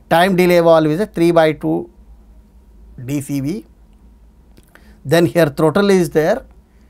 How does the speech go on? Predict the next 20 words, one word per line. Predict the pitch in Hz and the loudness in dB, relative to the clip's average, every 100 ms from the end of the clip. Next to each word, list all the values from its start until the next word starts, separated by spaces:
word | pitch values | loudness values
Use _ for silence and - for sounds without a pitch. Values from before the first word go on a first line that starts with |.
| _ - - 127 | _ -20 -14 -2
Based | 160 180 180 | 0 0 2
on | 160 | 2
the | 156 | 0
times | 143 147 160 180 - _ _ _ _ | 0 0 0 -4 -10 _ _ _ _
required | 139 139 165 165 165 151 | -8 -2 0 4 4 2
to | 156 | -2
fill | 135 170 | -2 0
the | 185 | 2
accumulator, | 170 - 156 147 135 196 233 - | 2 2 0 0 -2 -2 -2 -4
only | 160 175 175 208 | -2 0 0 -2
that | 160 156 | -2 -4
time | - 170 208 | -4 -6 -6
it | 165 | -8
will | 185 - | -10 -10
actuate, | 135 - 139 110 - | -12 -8 -8 -8 -10
otherwise | 147 151 156 156 156 | -6 -4 -4 -4 -6
it | 143 | -10
will | 135 | -10
not | 131 131 | -12 -12
actuate. | - - 123 - - | -18 -20 -20 -20 -20